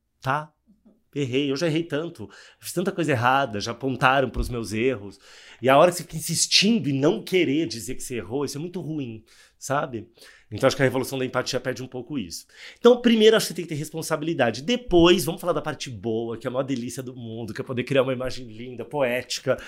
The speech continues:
É, e eu acho que tem diferentes momentos, né? Algumas delas partem de uma criação bem genuína, que são gatilhos lindos de imagem. E aí, meu amor, é você descobrir, criar o seu palco pra, pra fazer ela acontecer.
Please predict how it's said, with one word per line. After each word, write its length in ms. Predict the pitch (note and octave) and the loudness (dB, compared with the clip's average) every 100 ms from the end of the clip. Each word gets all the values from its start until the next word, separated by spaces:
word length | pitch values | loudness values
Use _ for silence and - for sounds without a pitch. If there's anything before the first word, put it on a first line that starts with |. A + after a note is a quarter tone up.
| - - - - | -16 -18 -16 0
É, 760 | C#3 C#3+ C#3 C#3 C#3 C3+ C3+ | 6 8 8 8 8 8 8
e 40 | D3+ | 8
eu 80 | |
acho 100 | F#3 | 8
que 60 | - | 4
tem 80 | G3 | -2
diferentes 360 | - G3 G3 | 0 0 0
momentos, 680 | G3 G#3+ E3 A#2 G#2 G#2 F2 | 0 2 2 2 -2 -10 -4
né? 240 | A2+ C3 - - - - | 0 0 0 -12 -12 2
Algumas 400 | E3 G#3 A#3 D#3+ | 4 6 4 4
delas 260 | G3 G3+ | 4 2
partem 320 | - F#3 F3 E3+ | 0 -2 0 -4
de 80 | |
uma 100 | E3+ | -4
criação 440 | F3+ F3 E3+ F#3 F3 | 2 2 4 2 0
bem 160 | A3+ | 0
genuína, 920 | G3 G#3 G3+ E3 C#3+ D3+ D3 D#3 D#3 _ | 2 2 2 2 2 0 2 2 -2 _
que 80 | - | -6
são 140 | - C#3+ | -2 4
gatilhos 500 | D3 - E3 E3+ B2+ | 4 2 -2 -4 -6
lindos 360 | D#3+ F3 C#3 | -4 -4 -4
de 80 | B2 | -4
imagem. 440 | B2+ C3 C#3+ E3 - - - _ | 4 4 4 0 -8 -18 -20 _
E 120 | A3 G#3 | 2 4
aí, 360 | F#3 G#3 G#3+ | 6 4 2
meu 140 | D3+ C#3 | 4 4
amor, 420 | C3+ C3+ B2+ G2+ _ _ _ _ _ E3+ | 2 2 0 -4 _ _ _ _ _ 6
é 80 | |
você 420 | F#3 F#3 F#3+ - G3 | 6 4 0 2 -2
descobrir, 500 | G3 - E3+ D3 E3 | -2 -8 -2 -2 -2
criar 340 | F3 E3+ E3+ | 2 6 6
o 60 | F3+ | 4
seu 180 | F3+ | -2
palco 340 | E3 D3 C#3+ C3+ | -4 -4 -4 -6
pra, 180 | D3 D3 | -8 -8
pra 240 | - C3+ | -8 -12
fazer 280 | C3 B2+ C3 | -8 -6 -4
ela 100 | C3 | -6
acontecer. 640 | B2+ C3 C#3 C#3 - A2 | -10 -12 -12 -12 -10 -10